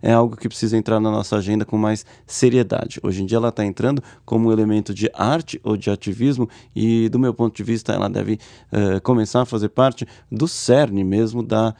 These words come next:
ciência do urbanismo. Senão, a gente vai agregar a falta de respostas que o urbanismo deu historicamente, mais uma falta de resposta a uma demanda específica que tá acontecendo por produção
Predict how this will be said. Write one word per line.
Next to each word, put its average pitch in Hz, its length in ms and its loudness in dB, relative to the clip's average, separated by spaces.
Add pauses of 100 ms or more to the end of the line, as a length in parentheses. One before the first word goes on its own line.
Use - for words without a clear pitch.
(140)
ciência 110 800 0
do 107 540 -2
urbanismo. 110 560 0
Senão, 127 400 -4
a 120 80 -6
gente 117 280 -4
vai 123 200 2 (260)
agregar 117 580 0
a 92 200 -6 (180)
falta 127 320 2
de 107 120 -4
respostas - 580 -4
que - 80 -8
o 117 40 -2
urbanismo 104 440 -2
deu 98 160 -2
historicamente, 113 680 -2 (240)
mais 131 380 -2
uma 135 160 0
falta 107 320 -2
de 104 80 -6
resposta 113 500 -2 (240)
a - 80 -2
uma 131 140 2
demanda 120 420 2 (380)
específica 139 600 -2
que - 100 -10
tá 98 80 -2
acontecendo 107 520 -2
por 117 140 -6
produção 113 500 -2